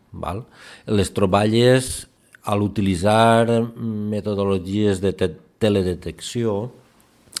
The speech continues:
s'ha aconseguit veure bé el perímetre de la muralla i, i, per tant,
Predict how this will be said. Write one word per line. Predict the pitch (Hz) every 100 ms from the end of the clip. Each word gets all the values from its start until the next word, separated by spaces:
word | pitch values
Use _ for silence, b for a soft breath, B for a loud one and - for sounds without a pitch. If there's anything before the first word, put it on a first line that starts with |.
| -
s'ha | -
aconseguit | 87 117 - 104 101 110 - B B B B -
veure | 104 113 117 101 -
bé | - 98 90 104 110 110 - _ -
el | 120 98
perímetre | - 98 92 113 107 - 95
de | 90
la | 87 87
muralla | 87 90 110 117 110 175 - B B B B B B _
i, | 117 107 101 98 95 90 87 87 - - _
i, | - 104 95
per | - 98
tant, | 95 - 117 120